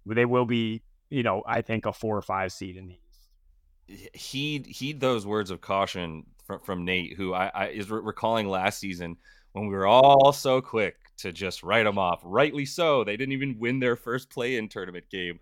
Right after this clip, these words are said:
Speaker 1: Hell.
Speaker 2: uh, and then made it all the way to the finals where they clearly had no shot. But m-, they're not gonna catch anybody by surprise like that. I think the regular season is where I'm still concerned. But like you said,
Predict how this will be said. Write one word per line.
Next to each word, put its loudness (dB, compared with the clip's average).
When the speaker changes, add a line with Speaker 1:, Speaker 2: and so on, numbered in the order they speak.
Speaker 1:
Hell. -12
Speaker 2:
uh, 2
and -2
then 0
made 2
it 0
all 2
the 0
way -2
to -6
the -8
finals 0
where -6
they -8
clearly -6
had -14
no -10
shot. -8
But -10
m-, -4
they're 2
not 2
gonna -4
catch -8
anybody -6
by -2
surprise -6
like -6
that. -8
I -10
think -14
the -8
regular -6
season -14
is -14
where -6
I'm -8
still -8
concerned. -10
But -10
like -4
you -8
said, -4